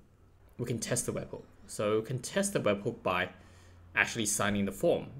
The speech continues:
You know how I've already, in the previous video, I signed up the buyer's view. So if I go to buyer,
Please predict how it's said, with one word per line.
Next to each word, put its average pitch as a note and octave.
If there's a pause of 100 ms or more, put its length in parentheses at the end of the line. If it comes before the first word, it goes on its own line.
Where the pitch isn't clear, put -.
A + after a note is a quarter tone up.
(140)
You G2+
know G#2
how G2
I've F#2
already, G2+ (240)
in G#2
the G#2
previous E3+
video, F#2
I F#2+
signed F#2
up - (360)
the -
buyer's A2+
view. G2+ (360)
So -
if -
I F#2
go G#2
to F#2+
buyer, D3